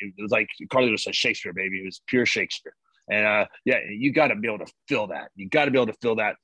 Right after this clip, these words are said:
And then if you feel it, the fans feel it. So it was, it was, uh, I was very blessed to work with both Chavo and Eddie. So.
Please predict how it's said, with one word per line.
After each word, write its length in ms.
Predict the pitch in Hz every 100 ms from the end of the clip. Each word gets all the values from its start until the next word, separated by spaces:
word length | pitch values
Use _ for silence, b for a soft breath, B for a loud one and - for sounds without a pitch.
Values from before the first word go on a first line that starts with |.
| _
And 120 | - 120
then 120 | 127
if 180 | 120 107
you 140 | 170
feel 220 | 170 160
it, 80 | 160
the 60 | -
fans 280 | 165 151 -
feel 200 | 87 82
it. 60 | -
So 300 | - 107 98
it 60 | 110
was, 140 | 127
it 100 | 120
was, 300 | 143 135 98
uh, 180 | 117 104 - _ _
I 20 |
was 100 | 113
very 200 | 104 135
blessed 320 | 113 113 104 -
to 60 |
work 160 | 98 95
with 100 | 92
both 160 | 95 92
Chavo 300 | 92 90 85
and 80 | 82
Eddie. 220 | 76 - _ _
So. 180 | -